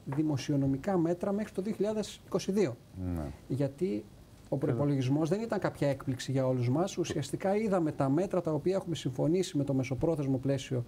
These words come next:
Speaker 1: δημοσιονομικής στρατηγικής και τα οποία αποτυπώνονται κάθε χρόνο στους προϋπολογισμούς μας. Δεν, δεν πέσαμε από τα
Speaker 2: Ξέρετε,
Speaker 1: σύννεφα.
Speaker 2: το ακούω αυτό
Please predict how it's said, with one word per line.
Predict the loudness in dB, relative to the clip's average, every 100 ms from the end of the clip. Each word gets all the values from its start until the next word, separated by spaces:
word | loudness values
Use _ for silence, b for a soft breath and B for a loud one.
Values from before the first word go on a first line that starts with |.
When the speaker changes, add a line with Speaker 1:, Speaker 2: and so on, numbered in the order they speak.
| B B
Speaker 1:
δημοσιονομικής | 0 0 0 0 0 -2
στρατηγικής | -2 0 0 0 -2
και | -2
τα | -2
οποία | 0 0
αποτυπώνονται | 2 0 0 -2 0 2
κάθε | 0 -2
χρόνο | 0 0 2 0 B B B
στους | -4 0
προϋπολογισμούς | 2 2 2 2 2 2
μας. | 2 2
Δεν, | 2 0
δεν | 0 0
πέσαμε | 2 0 -2
από | 0
τα | 0
Speaker 2:
Ξέρετε, | 0 0
Speaker 1:
σύννεφα. | 2 0
Speaker 2:
το | 0
ακούω | 0 2
αυτό | 0 0 0 0